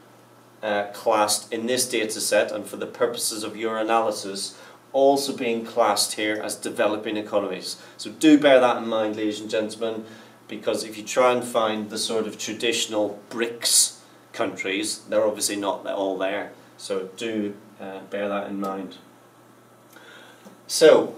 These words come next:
what, what is there to say about this data? Well, we, there's a few things to say. First of all,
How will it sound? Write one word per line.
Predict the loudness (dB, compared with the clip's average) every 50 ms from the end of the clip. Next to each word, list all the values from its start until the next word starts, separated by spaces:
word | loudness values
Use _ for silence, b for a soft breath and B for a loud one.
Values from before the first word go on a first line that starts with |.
| -12 -2
what, | 4 4 4 6 6
what | 6 6 6
is | 6 4 4
there | 2 0
to | 0 0 2
say | 6 10 12 12 12
about | 10 8 4 2
this | 0 -2 -2 0
data? | 2 2 2 4 2 0
Well, | 0 6 10 10 12 12 10 8 4
we, | 0 -6 -8 -10 -10 -8 -4
there's | -4 -4 -4 -4
a |
few | -6 -6 -4 -4 -2
things | -2 -2 -2 -2 -2
to | -4 -4
say. | -2 0 0 0 0
First | 0 0 0 0 -2 -2
of | -4 0 4
all, | 6 6 8 6 4 2 B